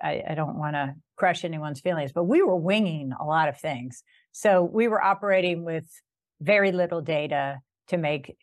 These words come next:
decisions. Um, and we were offering kind of off-the-shelf traditional financial service products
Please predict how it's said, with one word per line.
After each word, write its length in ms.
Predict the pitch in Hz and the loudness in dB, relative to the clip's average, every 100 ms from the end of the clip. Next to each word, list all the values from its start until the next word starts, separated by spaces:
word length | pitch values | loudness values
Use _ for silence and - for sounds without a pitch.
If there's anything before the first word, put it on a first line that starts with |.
| _ | _
decisions. 800 | - 151 151 143 135 135 131 135 - _ _ | -8 -4 -2 -2 -2 -2 -2 -4 -14 _ _
Um, 280 | 160 147 135 - | -4 -4 -4 -2
and 180 | 196 | 2
we 140 | 202 220 | 4 4
were 200 | 220 - | 4 2
offering 720 | 208 214 - 196 180 175 160 _ _ _ _ _ | 2 2 0 -2 0 -4 -10 _ _ _ _ _
kind 120 | 180 | -8
of 80 | 151 - | -4 2
off-the-shelf 880 | 196 208 - 185 - 185 160 151 - _ | 4 2 -2 -4 0 2 4 2 -2 _
traditional 880 | - 175 170 185 185 170 160 151 156 _ _ - | -4 0 0 0 -4 -4 -2 -4 -6 _ _ -4
financial 540 | 165 165 175 170 170 | -2 0 -2 -2 -6
service 380 | - 156 147 - | -2 -4 -4 -8
products 720 | - 151 135 156 180 196 - | -2 0 2 2 0 -2 -10